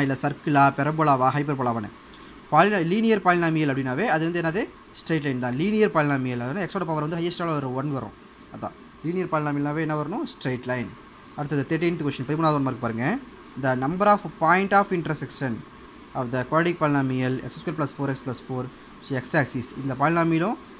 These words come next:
x axis-ம் எத்தனை பாயிண்ட்ல intersect ஆகுதுன்னு கேட்குறாங்க.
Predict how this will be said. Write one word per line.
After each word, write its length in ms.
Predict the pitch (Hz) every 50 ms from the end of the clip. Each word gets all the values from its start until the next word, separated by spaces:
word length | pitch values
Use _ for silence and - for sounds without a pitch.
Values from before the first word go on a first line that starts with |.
| - -
x 140 | 143 139 - 180
axis-ம் 460 | 170 160 165 151 - 190 233 269 - - - 143
எத்தனை 300 | - 139 - 208 196 180
பாயிண்ட்ல 420 | - 170 160 165 160 156 185 208
intersect 400 | 170 147 143 151 - 165 143 -
ஆகுதுன்னு 200 | 127 127 127 120
கேட்குறாங்க. 300 | 120 110 110 104 104 95